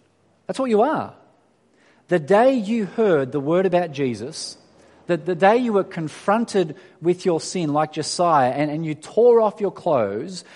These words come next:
and you humbled yourself before God and you asked God for his forgiveness through Jesus, his son, on that day you became a radical. You were radically reformed and you were transformed to live a life of righteousness.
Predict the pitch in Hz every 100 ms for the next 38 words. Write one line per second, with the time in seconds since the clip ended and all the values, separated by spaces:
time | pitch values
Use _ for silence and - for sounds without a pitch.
0 | - - 156 156 - 233 247 220 196 -
1 | 190 180 170 165 151 131 127 113 123 143
2 | 151 165 160 214 233 - 170 156 - 160
3 | 135 - - _ 196 185 - 156 156 220
4 | 190 147 - 160 127 175 226 208 190 185
5 | - 196 165 151 - 214 254 240 220 190
6 | 165 151 190 226 - 170 196 190 302 349
7 | 180 110 - _ _ _ _ _ _ -
8 | 196 233 196 147 190 240 233 214 214 202
9 | - 233 294 160 95 98 - _ _ _
10 | _ _ _ _ _ _ - 156 165 170
11 | 170 - 214 240 226 - - 226 156 110
12 | 98 165 190 _ _ _ _ _ - 143
13 | 147 135 135 135 117 104 120 143 - 107
14 | - - - - -